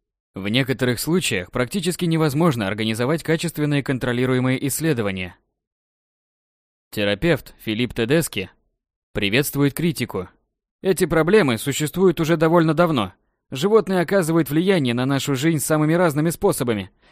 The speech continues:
которые трудно измерить. Поэтому мы рассматриваем новые методологические подходы и новые стратегии».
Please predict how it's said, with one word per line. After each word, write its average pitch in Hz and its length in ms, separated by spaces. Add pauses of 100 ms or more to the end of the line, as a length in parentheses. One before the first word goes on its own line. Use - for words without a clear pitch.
(160)
которые 190 380
трудно 147 380
измерить. 131 480 (520)
Поэтому 175 480
мы 175 160
рассматриваем 170 680
новые 185 280
методологические 143 840
подходы 147 600 (240)
и 208 180
новые 190 320
стратегии». 123 640